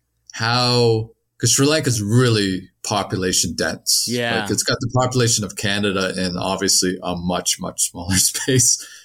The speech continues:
Speaker 1: And I was like, "Okay, it'll be a good test to see what kind of chaos I can take," which was great 'cause now I know I can never go to India or something like that because that was kind of my limit.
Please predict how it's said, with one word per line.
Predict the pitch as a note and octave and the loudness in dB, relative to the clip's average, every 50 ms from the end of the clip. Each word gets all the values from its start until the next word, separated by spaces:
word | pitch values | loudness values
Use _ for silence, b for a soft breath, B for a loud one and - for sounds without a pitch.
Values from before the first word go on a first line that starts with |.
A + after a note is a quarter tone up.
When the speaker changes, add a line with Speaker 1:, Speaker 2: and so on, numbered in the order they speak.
| B B B B B _ | B B B B B _
Speaker 1:
And | A2 A2+ | -2 0
I | A2 G#2+ | 0 2
was | G#2+ A2 | 2 2
like, | A#2 G#2+ G2+ F#2+ G2 - | 2 2 0 -2 -4 -4
"Okay, | - A2+ A2+ G#2+ F#2+ F2+ F#2 G2 | -4 -2 0 0 -2 0 -2 -2
it'll | G2+ A2 G#2 | -2 0 2
be | B2 A#2+ | 2 2
a | |
good | B2 C#3 A#2+ A#2 | 2 2 0 0
test | A#2+ G#2+ G2+ G2 - | 0 0 0 2 2
to | - - | 2 2
see | - A2 F#2+ | 2 2 0
what | F#2+ F#2+ F#2 | 0 -2 -2
kind | - G#2 F#2 F#2 | -4 -6 -6 -6
of | - - | -6 -4
chaos | - F#2 F#2 F#2 F#2+ G2 G#2+ - G#2+ | -2 -2 0 0 2 2 2 2 2
I | F#2+ F#2 | 0 0
can | - G#2+ F#2+ | -2 -4 -2
take," | - A2 G#2+ A#2 A#2 - - _ _ _ _ _ _ _ _ _ | 0 0 0 0 -2 -4 -10 _ _ _ _ _ _ _ _ _
which | D3 E3 D#3+ | 0 2 2
was | D#3 C3+ A#2 | 2 2 2
great | - D#3+ C#3+ C3+ C3 C3+ | 2 2 2 2 2 0
'cause | C3+ B2 - | 0 0 0
now | A#2 B2 B2 B2 A#2+ | 0 0 2 2 2
I | A#2+ | 2
know | A#2+ A2+ A2 | 2 2 2
I | A2 A2 | 2 0
can | - G#2 | 0 0
never | G#2 G#2 G#2 G2+ | 0 0 0 0
go | G#2+ G2+ | 0 0
to | F2+ F#2 | 0 -2
India | F#2 F#2 F#2 G#2 G#2 G#2+ A2 A2+ A2+ | -2 0 0 0 2 2 2 0 0
or | G#2 | 0
something | - - A2+ - A2 G#2+ | 0 -2 0 0 0 0
like | G#2 G2+ G2+ | 0 -2 -2
that | A#2 A2 A2 - | -2 -2 -2 -2
because | - F2+ - F2+ G#2+ | -6 -6 -4 -2 -2
that | G2+ F#2 | -2 -2
was | F#2+ F#2+ F2+ | -2 -2 -4
kind | - - F#2+ F2+ | -2 -2 -4 -4
of | F2 | -4
my | E2+ E2 E2 | -6 -8 -6
limit. | E2+ F2+ F#2+ G#3 A2+ - | -4 -2 -2 -2 -2 -4